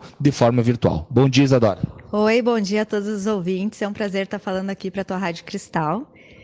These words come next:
Speaker 2: E a gente vem solicitar que todos os produtores rurais do município, eles compareçam na Inspetoria Veterinária até o dia trinta e um de outubro, já tá chegando no final.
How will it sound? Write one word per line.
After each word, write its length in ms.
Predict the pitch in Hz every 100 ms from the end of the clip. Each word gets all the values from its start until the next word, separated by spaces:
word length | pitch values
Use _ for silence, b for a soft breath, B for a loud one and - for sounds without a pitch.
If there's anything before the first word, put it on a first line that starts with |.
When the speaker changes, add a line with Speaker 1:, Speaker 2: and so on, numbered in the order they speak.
| B 220
Speaker 2:
E 80 |
a 40 | 220
gente 280 | 220 214 214
vem 320 | 220 294 330
solicitar 640 | - 254 - 254 220 202
que 80 | -
todos 180 | 220 214
os 140 | 247
produtores 580 | - 254 233 226 214 220
rurais 420 | 247 208 151 190
do 60 | 214
município, 640 | 220 175 - 185 202 220 - b b b
eles 200 | - 214
compareçam 520 | 240 233 226 202 208 240
na 60 |
Inspetoria 420 | 240 240 233 226
Veterinária 500 | 214 214 214 208 202
até 140 | 220 208
o 60 |
dia 140 | 196 214
trinta 360 | - 220 226
e 80 | 240
um 120 | 226
de 80 | 233
outubro, 440 | 254 247 247 202 165
já 120 | 170
tá 120 | 160
chegando 460 | - 185 190 202 214
no 80 |
final. 460 | 220 254 269 147